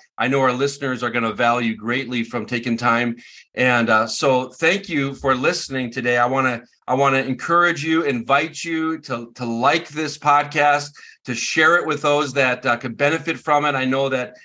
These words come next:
uh, we're just so grateful for the comments that we're hearing on, on recent, uh, episodes.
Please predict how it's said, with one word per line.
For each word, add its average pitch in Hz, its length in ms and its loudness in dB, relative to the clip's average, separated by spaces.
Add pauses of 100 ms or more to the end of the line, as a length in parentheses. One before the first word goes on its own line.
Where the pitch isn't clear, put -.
(160)
uh, 120 220 4
we're 139 120 2
just 139 220 -4
so 170 140 0
grateful 147 460 -2
for 143 120 -2
the 113 80 -4
comments 165 540 2
that 156 180 0
we're 143 120 0
hearing 147 400 -2
on, 123 120 2
on 123 240 -2
recent, 143 480 -2
uh, 123 160 4
episodes. 147 720 2